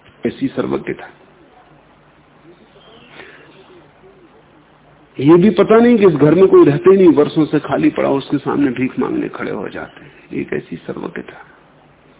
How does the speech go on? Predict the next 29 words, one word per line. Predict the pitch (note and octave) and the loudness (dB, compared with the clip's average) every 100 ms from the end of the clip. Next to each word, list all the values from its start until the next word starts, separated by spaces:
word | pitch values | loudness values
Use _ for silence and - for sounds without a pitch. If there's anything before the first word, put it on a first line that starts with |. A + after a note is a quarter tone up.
| _ _ _ _ _ _ _ _ _ _ _ _ _ _ _ _ _ _ _ _ _ _ - | _ _ _ _ _ _ _ _ _ _ _ _ _ _ _ _ _ _ _ _ _ _ -10
राह | B2 B2+ C#3 | -4 -2 -2
पे | C3+ C3 | -4 -4
चलते | B2+ C3 B2+ | -2 -4 -4
हैं, | C#3+ C#3+ C3 - _ _ - - - - | -6 -6 -16 -20 _ _ -20 -20 -18 -8
अंधेरा | A#2+ A#2 B2+ | -4 0 0
होता | B2 C3 B2 B2+ | 0 -2 -4 -8
है | C3+ | -10
सुबह | - C3 B2+ C3+ | -12 -10 -8 -8
का, | C#3+ D3 _ _ _ _ _ _ _ _ | -10 -18 _ _ _ _ _ _ _ _
सोए | - - C#3+ C#3+ | -18 -2 0 0
कुत्ते | - B2+ - D3+ | -2 -6 -4 -4
के | C#3 | -4
पूंछ | - D3 - | 0 2 2
पे | - B2+ | -2 -6
पैर | - A#2 | -2 -2
पड़ | - A#2+ | -2 -6
जाता | G#2+ - - - | -6 -8 -10 -18
है, | - - _ _ _ _ _ _ _ _ _ _ _ _ _ - | -20 -20 _ _ _ _ _ _ _ _ _ _ _ _ _ -10
जब | - - | -10 -6
कुत्ता | - - C3 | -8 -4 -6
भौंकता | F2 G2 C3 - G2+ | -4 -2 -4 -6 -12
है | |
तब | F2+ - A#2+ - | -10 -10 -10 -8
पता | - F#2 | -8 -8
चलता | - F#2+ - - | -8 -12 -12 -14
है | G2+ | -16
कि | - | -16
कुत्ता | F2+ - - - | -12 -12 -12 -14
है। | - - | -12 -16